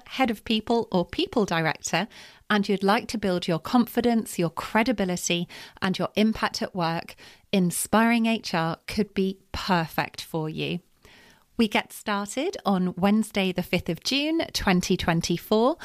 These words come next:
when we'll be meeting up over Zoom for two hours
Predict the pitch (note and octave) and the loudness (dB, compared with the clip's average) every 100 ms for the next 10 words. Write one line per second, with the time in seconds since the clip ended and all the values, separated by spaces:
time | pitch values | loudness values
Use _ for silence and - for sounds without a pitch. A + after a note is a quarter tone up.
0 | - - - G#3+ G#3 G#3 G3 G3+ F#3 A#3 | -14 -18 -2 2 2 2 2 2 2 2
1 | C#4+ C#4+ A3+ F#3 G#3+ A#3+ C4 C#4 G3 F3+ | 2 0 -2 0 0 0 0 -2 0 0
2 | E3 F#3+ - F#3 - G#3 G#3 - E3 D#3+ | -2 -6 -8 -6 0 2 2 0 -6 -6
3 | D#3 | -10